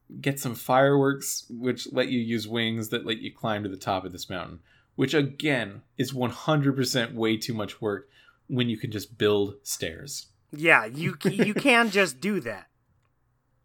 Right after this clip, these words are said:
Speaker 1: Yeah, and you build so
Speaker 2: But
Speaker 1: fast.
Speaker 2: maybe they would have been more noticeable if they did it that way.
Speaker 1: Do
Speaker 2: Like,
Speaker 1: it on
Speaker 2: people
Speaker 1: the opposite side of the building from the Jesse show.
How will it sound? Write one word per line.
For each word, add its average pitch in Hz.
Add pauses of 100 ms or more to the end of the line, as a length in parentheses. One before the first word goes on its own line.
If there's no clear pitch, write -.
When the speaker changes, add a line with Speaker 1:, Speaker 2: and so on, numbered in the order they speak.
(240)
Speaker 1:
Yeah, 135
and 127
you 135
build 156
so -
Speaker 2:
But 240
Speaker 1:
fast. - (600)
Speaker 2:
maybe 196
they 175
would 165
have 139 (640)
been 151
more 135
noticeable 113 (100)
if 120
they 120
did 107
it 104
that 101
way. - (380)
Speaker 1:
Do 123
Speaker 2:
Like, 151
Speaker 1:
it 160
on 139
Speaker 2:
people 127
Speaker 1:
the 127
opposite 143
side 127
of 123
the 123
building 113
from 107
the 107
Jesse 110
show. 85